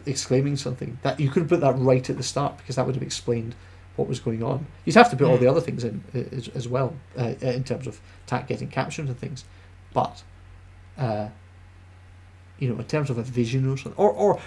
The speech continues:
Speaker 2: Yeah.
Speaker 1: or, or ha-, I don't know, have Zigzag do some magic and he's looking through a crystal ball and, and, and sees it. That would explain it without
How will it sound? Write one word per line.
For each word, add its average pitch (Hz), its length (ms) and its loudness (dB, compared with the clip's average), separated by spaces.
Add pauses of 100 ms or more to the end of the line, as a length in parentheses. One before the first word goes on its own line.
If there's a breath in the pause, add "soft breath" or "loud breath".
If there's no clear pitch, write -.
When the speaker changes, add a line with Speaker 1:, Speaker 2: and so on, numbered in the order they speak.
Speaker 2:
Yeah. 139 240 -2
Speaker 1:
or, 160 80 4
or 151 60 4
ha-, 151 280 -6
I 147 80 0
don't 135 160 0
know, 120 80 -4
have 131 220 -4
Zigzag 123 440 -2
do 123 120 0
some 113 260 -4
magic 117 480 -4 (300 loud breath)
and 120 100 -6
he's 113 140 -6
looking 117 420 -6 (200)
through 113 200 -4
a 107 100 -8 (140)
crystal 127 380 -4
ball 123 440 0 (220)
and, 123 220 -8
and, 123 180 -6 (100)
and 123 160 -4
sees 120 280 -6
it. - 200 -6 (260 soft breath)
That - 120 4
would 143 100 2
explain 131 400 2
it 123 140 -2
without 123 260 -6